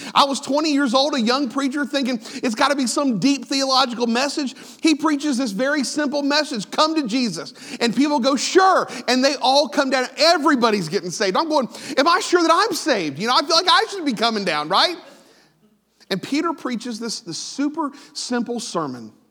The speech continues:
which proves that it doesn't have to be this theologically deep sermon. You just preach the gospel of Jesus and offer an invitation and people will come. And three thousand men were saved that day.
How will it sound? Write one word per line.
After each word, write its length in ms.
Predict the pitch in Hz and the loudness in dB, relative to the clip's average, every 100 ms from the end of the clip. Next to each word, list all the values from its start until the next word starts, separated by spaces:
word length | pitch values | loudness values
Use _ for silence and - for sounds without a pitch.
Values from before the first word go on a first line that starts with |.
| _ _ - | _ _ -6
which 220 | - - | -4 -4
proves 440 | - 254 262 269 - | -6 -4 -4 -4 -6
that 100 | 175 | -8
it 100 | 151 | -4
doesn't 280 | 214 262 269 | -4 -4 -8
have 180 | 233 | -10
to 80 | 226 | -8
be 160 | 160 170 | -6 -6
this 180 | 135 - | -8 -10
theologically 760 | 226 240 208 202 190 180 180 | -8 -6 -4 -6 -8 -8 -6
deep 340 | 156 156 214 - | -6 -8 -10 -10
sermon. 420 | - 147 131 120 - - - | -10 -8 -8 -10 -16 -20 -10
You 160 | 196 | -6
just 200 | 220 190 | -6 -8
preach 380 | - - 247 247 | -10 -8 -8 -8
the 80 | 294 | -8
gospel 520 | 196 170 185 - 196 | -2 -2 -2 -6 -6
of 80 | 170 | -6
Jesus 680 | 131 135 123 120 123 - - _ _ _ _ _ _ _ _ _ _ _ - - - _ - | -8 -10 -10 -12 -12 -14 -18 _ _ _ _ _ _ _ _ _ _ _ -20 -20 -20 _ -10
and 100 | 151 | -6
offer 320 | - 170 202 214 | -4 -4 -2 -4
an 80 | |
invitation 560 | 190 185 180 175 147 135 | -4 -6 -8 -8 -8 -10
and 100 | 117 | -12
people 260 | 135 113 107 | -12 -12 -14
will 80 | |
come. 320 | - 98 85 - _ _ _ _ _ _ _ _ _ _ _ _ _ _ _ _ _ | -14 -16 -18 -20 _ _ _ _ _ _ _ _ _ _ _ _ _ _ _ _ _
And 140 | 143 | -14
three 340 | 143 - 165 233 | -12 -8 -6 -6
thousand 600 | 220 160 175 170 165 151 | -6 -4 -4 -4 -6 -6
men 220 | 143 131 | -6 -8
were 100 | 117 | -10
saved 340 | - 131 120 | -10 -8 -8
that 180 | 113 80 | -10 -16
day. 200 | 110 80 | -16 -18